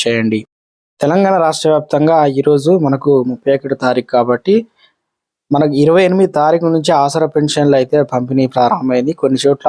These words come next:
already ఇస్తున్నారు, కొన్ని చోట్ల ఇంకా ప్రారంభమైతే కాలేదు. ఈరోజు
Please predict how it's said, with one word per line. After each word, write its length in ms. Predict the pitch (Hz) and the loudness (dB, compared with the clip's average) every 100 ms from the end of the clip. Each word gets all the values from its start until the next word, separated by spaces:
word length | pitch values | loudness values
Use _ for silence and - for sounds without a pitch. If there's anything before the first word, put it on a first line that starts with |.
| 127 | 2
already 360 | 123 135 131 120 - 127 | 2 0 -2 -6 -12 -18
ఇస్తున్నారు, 480 | - 131 127 123 156 131 | -18 -4 0 2 2 0
కొన్ని 160 | 127 139 | 0 -2
చోట్ల 300 | 139 135 127 | 0 0 -2
ఇంకా 160 | 131 127 123 | -2 -2 0
ప్రారంభమైతే 540 | 117 120 117 120 127 - | -2 -2 -2 -4 -6 -2
కాలేదు. 360 | 113 117 120 214 - _ _ _ _ 175 | 0 0 0 -2 -4 _ _ _ _ 0
ఈరోజు 360 | 190 185 175 | 2 2 4